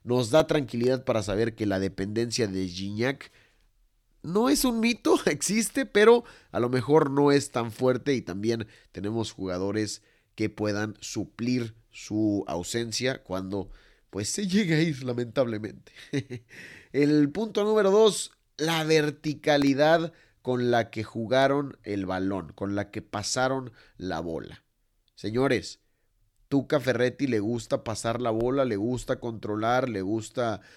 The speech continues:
hacer mucho pase lateral, pero también vemos a veces los ajustes, cómo hace pases, eh, verticales. En el primer gol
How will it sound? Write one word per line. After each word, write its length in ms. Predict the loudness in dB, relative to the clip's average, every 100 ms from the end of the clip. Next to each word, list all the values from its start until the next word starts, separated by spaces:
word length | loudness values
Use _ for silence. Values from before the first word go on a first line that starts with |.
| _
hacer 300 | -12 -4 -4
mucho 360 | -4 -4 -6 -2
pase 280 | -2 0 -2
lateral, 540 | -2 -2 0 0 -2 -10 _ _
pero 260 | 0 2 2
también 560 | -2 -4 2 2 2 0
vemos 340 | 0 0 0
a 60 | 0
veces 340 | 0 -2 -4
los 140 | -6
ajustes, 580 | -8 -6 -8 -4 -6 -6 -14 _ _ _
cómo 400 | -2 -2 2 2
hace 280 | 2 2 0
pases, 540 | 2 0 2 -2 -4 -4
eh, 300 | -2 -2 -4 -16
verticales. 1300 | -6 0 0 0 -8 -14 -10 -4 -2 0 -2 -4 -12 _ _
En 120 | -6 -2
el 140 | 0
primer 320 | 0 0 2
gol 400 | 8 8 8 2